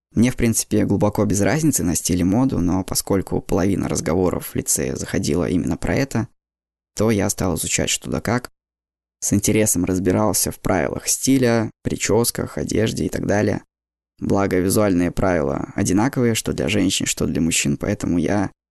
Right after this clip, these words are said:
получал много советов от своих одногруппниц, иногда даже против своей воли,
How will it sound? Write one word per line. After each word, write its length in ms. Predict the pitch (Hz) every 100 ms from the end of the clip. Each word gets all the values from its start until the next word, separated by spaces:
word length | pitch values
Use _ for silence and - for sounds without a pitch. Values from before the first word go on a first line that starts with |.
| _ -
получал 400 | 107 110 104 95
много 300 | 101 95 -
советов 480 | 98 98 - -
от 60 | -
своих 360 | - 82 - -
одногруппниц, 680 | - 101 139 147 123 - - _ _ _ _ _ _
иногда 320 | - 92 - -
даже 200 | - -
против 340 | - 85 -
своей 240 | - 85
воли, 320 | - 127 135